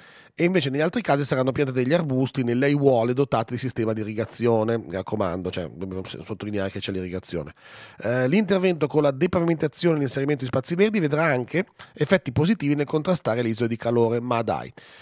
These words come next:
Lungo il corso saranno poi presenti e posate panchine e rastrelliere per la sosta bici.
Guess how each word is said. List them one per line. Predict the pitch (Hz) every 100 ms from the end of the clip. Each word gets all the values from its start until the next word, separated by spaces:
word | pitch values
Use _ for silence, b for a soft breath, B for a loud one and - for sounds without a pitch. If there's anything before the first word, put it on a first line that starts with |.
| B
Lungo | 139 180 175
il | 190
corso | 262 190
saranno | 156 143
poi | 151
presenti | 131 143 147 131 127 123
e | 120
posate | 135 135 139 117
panchine | 175 226 - 208 208 214
e | 165
rastrelliere | 151 131 185 190 131 113 113 - B B -
per | 147
la | 165
sosta | 135 95 - 110
bici. | 104 131 127 - 135